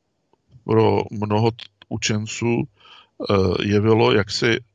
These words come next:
extrémně, eh, nepravděpodobné, ale, eh, jak uvidíme později, eh, v souvislosti s takzvaným, eh, rajským kamenem, o něm ještě řeč nebyla,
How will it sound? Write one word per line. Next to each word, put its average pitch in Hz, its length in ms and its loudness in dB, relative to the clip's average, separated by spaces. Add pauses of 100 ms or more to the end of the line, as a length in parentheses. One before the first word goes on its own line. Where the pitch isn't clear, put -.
(180)
extrémně, 113 680 -2
eh, 104 280 -8 (140)
nepravděpodobné, 101 1200 -4 (1400)
ale, 101 760 2
eh, - 40 -10 (520)
jak 107 300 -4
uvidíme 113 580 0 (120)
později, 113 680 -2
eh, - 760 -18 (300)
v 110 80 -10
souvislosti 107 680 -4
s 101 400 0 (200)
takzvaným, 104 460 -2
eh, 98 400 0
rajským 117 480 0
kamenem, 104 640 -4 (1080)
o 120 80 -10
něm 104 140 -2
ještě 107 220 0
řeč 110 220 0
nebyla, 104 500 2